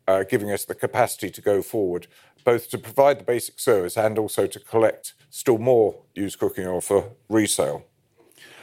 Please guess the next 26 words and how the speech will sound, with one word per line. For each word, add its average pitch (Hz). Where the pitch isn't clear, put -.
One 185
of 214
the 185
attractions 107
to -
customers 101
of 85
the 87
recycling 95
of 82
the 90
cooking 101
oil 80
is 143
the 147
E 131
S -
G 135
benefits. 73
And 117
Filter 170
provides 127
every 143
customer 123
every 123
month 107